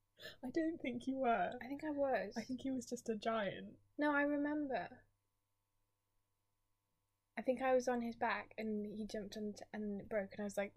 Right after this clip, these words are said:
Speaker 2: <laughs> "Oh no."
Speaker 1: I remember it snapping.
Speaker 2: I was like,
Speaker 1: Remember
Speaker 2: "This"
Speaker 1: that time you got your knee stuck in the bed?
Speaker 2: Yeah, and everyone just stood there and laughed and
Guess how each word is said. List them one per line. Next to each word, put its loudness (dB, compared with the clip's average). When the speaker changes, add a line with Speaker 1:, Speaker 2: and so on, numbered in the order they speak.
Speaker 2:
<laughs> 2
"Oh 2
no." 2
Speaker 1:
I 8
remember 4
it -2
snapping. -6
Speaker 2:
I 2
was 6
like, 8
Speaker 1:
Remember 4
Speaker 2:
"This" 10
Speaker 1:
that 4
time -2
you -2
got 0
your 2
knee 0
stuck -4
in -12
the -10
bed? -4
Speaker 2:
Yeah, 6
and 2
everyone 8
just 4
stood 8
there 8
and 4
laughed 4
and 6